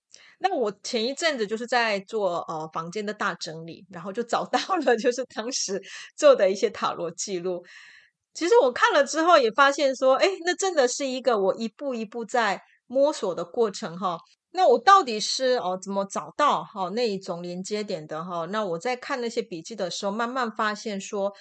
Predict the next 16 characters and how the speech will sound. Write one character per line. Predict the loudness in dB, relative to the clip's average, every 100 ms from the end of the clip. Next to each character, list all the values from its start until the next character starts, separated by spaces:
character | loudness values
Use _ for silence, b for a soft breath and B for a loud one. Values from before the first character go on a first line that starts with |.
| B B
当 | 4 6
我 | 6 4
开 | 0 0 0
始 | 2 -2 -4
不 | -8 -10
只 | -8 -10 -6
是 | -6 -4 0
在 | 0
记 | 0 -6 -6
录 | -2 -2 -2
发 | -2 -2
生 | -2 -6
了 | -6
什 | -8 -10
么 | -10 -8
事 | -6 -6 -10